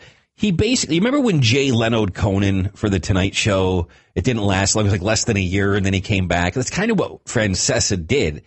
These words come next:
He left, then all of a sudden just decided, "I'm gonna come back," and now he's out again. He's just gonna get out of there. He, he launched this app, and he was charging, like, eight ninety-nine for all of his content.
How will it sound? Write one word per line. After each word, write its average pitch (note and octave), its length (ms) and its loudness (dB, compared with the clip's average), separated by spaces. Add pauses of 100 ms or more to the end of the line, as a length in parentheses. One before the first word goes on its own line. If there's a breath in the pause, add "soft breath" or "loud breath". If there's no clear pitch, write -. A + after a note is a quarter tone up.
(200 soft breath)
He G#2+ 140 0
left, G#2+ 520 0 (300)
then G#2 100 0
all B2 80 2
of A#2+ 60 0
a G#2+ 40 -2
sudden A#2 220 0
just F#2 140 -2
decided, G2+ 360 -2
"I'm E2+ 220 0
gonna G2 160 0
come A2+ 200 -2
back," C#3 400 -2 (380)
and E2+ 220 0
now F2+ 220 0
he's F2+ 260 -2 (140)
out F2 260 -2
again. E2+ 460 -2
He's E2+ 320 -4
just - 180 -10
gonna F#2+ 160 0
get F2 100 0
out E2+ 140 2
of E2 60 0
there. E2+ 140 0 (240 loud breath)
He, D3 140 0
he D#3+ 180 -2
launched F3+ 340 -2
this D#3+ 180 0 (100)
app, G2 360 0
and G2 80 0
he F#2 80 0
was F#2 100 -2
charging, G2 480 -2
like, F2 160 -2
eight G2 160 -2
ninety-nine F2+ 480 0
for F2 120 -6
all E2+ 100 0
of E2 40 -2
his E2 100 -6
content. F2 560 -2